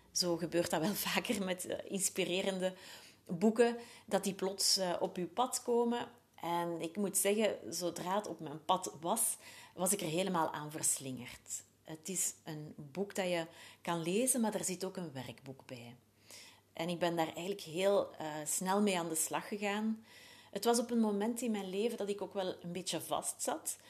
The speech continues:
Een moment in mijn leven waarop ik mij vragen stelde als...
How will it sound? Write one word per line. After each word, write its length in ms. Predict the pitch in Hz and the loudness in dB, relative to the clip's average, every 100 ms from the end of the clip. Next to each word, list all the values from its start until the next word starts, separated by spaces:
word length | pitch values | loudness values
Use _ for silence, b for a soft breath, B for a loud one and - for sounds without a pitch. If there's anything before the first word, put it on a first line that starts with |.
| B B B _ - | B B B _ -8
Een 220 | - 190 | -4 0
moment 480 | 190 180 190 220 214 | 2 4 4 4 2
in 100 | 202 | 0
mijn 140 | 180 | 0
leven 240 | 175 202 | 2 2
waarop 220 | 185 170 175 | 2 -2 -4
ik 100 | 175 | -6
mij 200 | 165 139 | -8 -8
vragen 340 | 139 143 160 | -6 -6 -2
stelde 420 | - 156 147 156 | -2 -2 -2 -2
als... 400 | - 147 156 - | -2 0 2 2